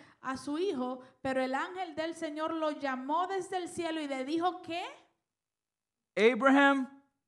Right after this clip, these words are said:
Speaker 2: Abraham."
Speaker 1: "Abraham, Abraham."
Speaker 2: And he said to,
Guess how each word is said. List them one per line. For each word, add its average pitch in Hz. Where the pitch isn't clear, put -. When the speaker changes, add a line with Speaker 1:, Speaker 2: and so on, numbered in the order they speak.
Speaker 2:
Abraham." 131
Speaker 1:
"Abraham, 226
Abraham." 202
Speaker 2:
And 123
he 147
said 160
to, 127